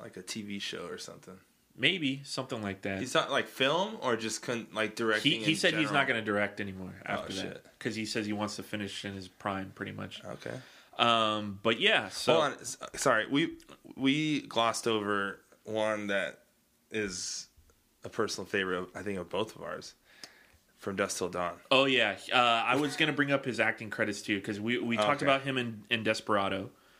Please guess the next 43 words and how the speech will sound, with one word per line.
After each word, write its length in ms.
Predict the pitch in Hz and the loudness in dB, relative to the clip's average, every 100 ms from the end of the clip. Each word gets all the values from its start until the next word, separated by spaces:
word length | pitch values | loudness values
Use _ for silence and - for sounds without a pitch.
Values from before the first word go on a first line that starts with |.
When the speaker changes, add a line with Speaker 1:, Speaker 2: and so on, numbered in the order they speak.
| - - | -20 0
Speaker 2:
and 220 | 117 113 | 0 2
then 100 | 110 | 0
he's 240 | 107 113 | 0 0
also 340 | 101 107 - 107 | 2 2 0 -2
in 80 | 101 | -2
From 180 | 107 101 | -4 -2
Dusk 220 | 101 - | -2 -2
Till 120 | 98 98 | -4 -2
Dawn, 320 | 95 95 95 | -2 -2 -2
which 320 | 101 - - - | -2 -2 -8 -8
he's 240 | 110 104 | -8 0
Speaker 1:
But 140 | 131 123 | 2 4
that's 180 | 143 | 2
Speaker 2:
fantastic 340 | 95 95 95 - | 0 -4 -8 -2
in. 60 | |
Speaker 1:
his 160 | 131 117 | 0 0
movie 300 | 120 117 104 | 0 0 0
also, 380 | 107 123 - - | 0 -2 -4 -6
right? 260 | - 101 143 - - | -4 -4 -4 -12 2
Speaker 2:
No, 200 | 117 117 | 4 6
Robert 300 | 113 123 117 | 4 4 2
Rodriguez 360 | 104 113 104 | 2 0 -2
directed 320 | 104 98 87 | -2 -2 -4
that. 200 | - 82 _ _ | -8 -10 _ _
Speaker 1:
I 60 | 113 | 2
thought 500 | 147 135 - - - | 4 4 2 -10 -4
they 460 | 127 117 117 113 | 0 2 2 0
combined 520 | 110 - 107 110 113 107 | -4 -6 0 2 2 0
their 80 | 101 | -2
two 160 | 117 | -4
stories. 580 | 104 - 127 - - - | -2 0 0 -2 -8 -4
Speaker 2:
He 180 | 147 160 | 2 2
wrote 440 | 143 120 135 160 | 4 4 6 4
it, 200 | 127 101 | 2 2
but 120 | 117 | 0
Robert 260 | 110 113 120 | 2 2 4
Rodriguez 520 | 110 104 117 110 98 | 2 2 0 0 -2
directed 560 | - 104 98 104 - 98 | -2 -2 2 0 0 -6
the 80 | 95 | -4
movie. 400 | 95 92 95 95 - | -2 -4 -6 -8 -4
Speaker 1:
Oh, 380 | 104 101 90 90 | -2 -2 -6 -4
okay. 80 | 101 | -4
Speaker 2:
Yeah, 160 | 92 | -4